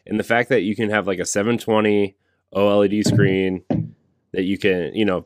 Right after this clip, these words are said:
potentially could do, like, H D R, or you could play, you know, with, with, it'd be brighter so you can play outside or whatever. Like, it, it's just like,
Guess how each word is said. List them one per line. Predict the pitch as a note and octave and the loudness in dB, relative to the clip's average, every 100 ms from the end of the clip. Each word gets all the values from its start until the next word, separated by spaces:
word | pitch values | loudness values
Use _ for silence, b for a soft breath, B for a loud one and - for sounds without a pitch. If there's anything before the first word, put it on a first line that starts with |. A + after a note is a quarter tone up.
| _ | _
potentially | G2+ A2+ G#2+ - G#2 G2+ | -4 0 0 2 2 2
could | G2 G#2+ F2 | 0 -4 -2
do, | F#2+ G2 | 0 2
like, | F#2+ E2+ E2+ | 2 0 -4
H | E2 - | -8 -4
D | A2+ | 0
R, | B2 A#2+ G#2+ F#2+ | 4 4 4 2
or | D#2+ F2 | 0 -2
you | E2+ E2+ | -4 -4
could | F#2+ | -6
play, | - G2 F#2 F#2 F#2 E2+ | -4 0 0 0 -2 -4
you | G2 | -6
know, | F#2 E2 - _ _ _ _ - | -4 -6 -12 _ _ _ _ -8
with, | F#2+ - _ - | -8 -8 _ -10
with, | F#2+ E2+ E2+ - | -8 -8 -10 -10
it'd | F2+ | -10
be | D#2+ F#2+ | -6 -6
brighter | G2+ A2+ A#2+ A2+ | 0 0 2 2
so | F#2+ G#2 | 2 0
you | F#2+ | -2
can | G2+ | -4
play | - G2+ G2+ G2 | -2 0 0 2
outside | F#2+ G#2+ - A2 G#2+ F#2+ E2+ | 0 -2 -2 0 2 0 -2
or | F2+ | -2
whatever. | F2+ F2 | -2 -4
Like, | F2+ F2+ | -4 -6
it, | E2 - - | -8 -8 -4
it's | A2 - - - | -4 -2 -6 -2
just | C3 B2+ - | 0 0 0
like, | A2 F#2+ - | 0 0 -2